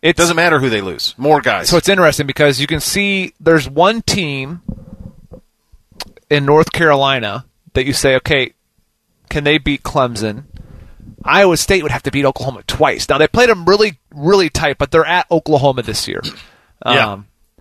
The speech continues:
Speaker 1: even then, like, if they barely be-, there's just, I don't know, man. I just have a sense that Georgia's the odd one out, 'cause if Georgia loses to Clemson and then loses the S E C, they're out,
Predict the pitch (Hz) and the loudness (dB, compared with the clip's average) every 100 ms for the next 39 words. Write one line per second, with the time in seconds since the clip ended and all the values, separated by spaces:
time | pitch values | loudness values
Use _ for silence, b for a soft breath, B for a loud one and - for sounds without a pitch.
0 | _ _ _ _ _ _ _ _ _ _ | _ _ _ _ _ _ _ _ _ _
1 | _ _ 180 226 208 151 143 170 160 127 | _ _ -4 0 0 0 2 2 2 -2
2 | 120 123 131 - 160 139 147 151 143 135 | -2 -4 -4 0 0 2 2 2 0 -6
3 | - 131 170 190 208 190 - _ _ b | -8 -8 0 0 0 -4 -8 _ _ b
4 | b b b b _ - 247 208 156 196 | b b b b _ -6 -2 0 2 0
5 | 131 127 160 190 214 170 - 180 170 - | 0 0 0 2 2 0 2 0 0 2
6 | 147 131 _ _ _ _ _ _ _ _ | 4 2 _ _ _ _ _ _ _ _
7 | _ - - 180 196 180 170 147 156 156 | _ -6 2 4 4 2 0 4 4 4
8 | 147 143 - 151 123 156 196 214 170 160 | 0 -2 -2 -4 0 0 2 0 2 0
9 | 165 147 139 - 147 135 123 123 131 143 | 0 -4 -6 -2 -2 0 -4 -4 0 2
10 | 147 143 131 123 127 120 - 131 120 104 | 4 2 2 0 0 0 -4 0 2 0